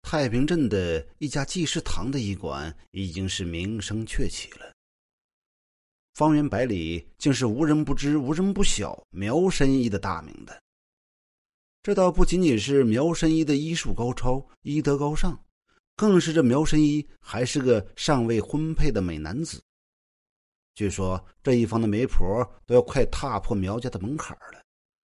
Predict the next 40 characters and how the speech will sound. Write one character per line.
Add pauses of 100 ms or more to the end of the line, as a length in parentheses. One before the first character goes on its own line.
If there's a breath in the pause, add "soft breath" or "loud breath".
(200)
这
十
里
八
村
的
俊
俏
女
子 (220 soft breath)
哪
个
不
梦
想
着
成
为
神
医
夫
人？ (640)
奈
何 (280 soft breath)
月
老
就
是
不
为
这
苗
神
医 (260)
牵
这
根 (260)
姻
缘
线。